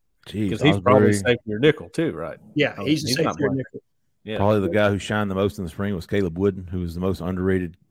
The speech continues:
Speaker 1: kid in the class. Nobody really paid attention to him. He's Kobe's little brother. You know, he's a three-star
Speaker 2: Yeah.
Speaker 1: recruit. And he went out in the spring. Just,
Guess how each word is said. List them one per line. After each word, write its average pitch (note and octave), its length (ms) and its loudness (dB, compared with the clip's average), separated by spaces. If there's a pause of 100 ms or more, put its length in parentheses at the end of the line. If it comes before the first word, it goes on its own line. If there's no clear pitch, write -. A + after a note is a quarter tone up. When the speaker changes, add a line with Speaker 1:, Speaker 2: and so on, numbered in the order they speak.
(120)
Speaker 1:
kid G#2 140 -2
in F2+ 80 -2
the D#2+ 60 -8
class. F#2+ 500 -2
Nobody F#2 280 0
really F#2+ 200 0
paid F#2+ 180 0
attention F2 300 -6
to F2 60 -6
him. F#2 140 -4
He's E2 120 -6
Kobe's F2+ 320 2
little F2 160 2
brother. F2+ 420 2
You F2 80 -2
know, F2 120 -4
he's E2+ 80 -4
a F2 40 -6
three-star - 460 -2
Speaker 2:
Yeah. B2 80 2
Speaker 1:
recruit. F#2 320 0 (1040)
And E2+ 220 -4
he F#2+ 120 0
went F2+ 180 0
out F2 120 -4
in D#2+ 80 -12
the D#2+ 40 -10
spring. F2+ 360 -4
Just, D#2 140 -6